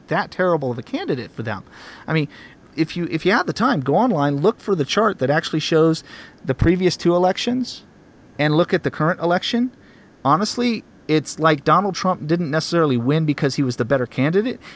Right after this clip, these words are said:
It was because Hillary was that bad. I mean, <laughs> you know, the number of people voting for the Democrats dropped way down, way down. Um, it was, it was just that bad. And how do we get there? Well, it's, it's a worldview issue.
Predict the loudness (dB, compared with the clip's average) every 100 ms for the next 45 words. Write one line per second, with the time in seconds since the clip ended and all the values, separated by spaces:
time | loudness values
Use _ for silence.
0 | -6 -2 0 0 0 0 0 0 2 2
1 | 0 -2 -2 -2 -4 -6 -20 -20 -20 -20
2 | -20 -20 -8 -6 -2 2 0 -2 -14 -12
3 | -2 0 0 -2 -2 2 4 4 4 2
4 | 0 0 0 4 4 4 0 -4 -12 -4
5 | -2 0 0 2 2 2 0 -18 -12 2
6 | 2 2 -4 -10 -4 2 6 6 4 2
7 | 0 -2 -8 -20 -20 -20 -16 -4 4 4
8 | 4 -4 -12 -20 -20 -20 -20 -6 2 4
9 | 2 0 -6 -20 -20 -10 -2 0 0 -2
10 | -2 0 -2 0 -2 0 -2 -4 -8 -20
11 | -20 -20 -20 -20 -6 -2 0 2 2 2
12 | -2 -2 -4 -2 -2 -2 -4 -8 -6 -4
13 | -4 -6 -8 -8 -2 -2 0 2 4 2
14 | 0 0 0 -4 -6 -10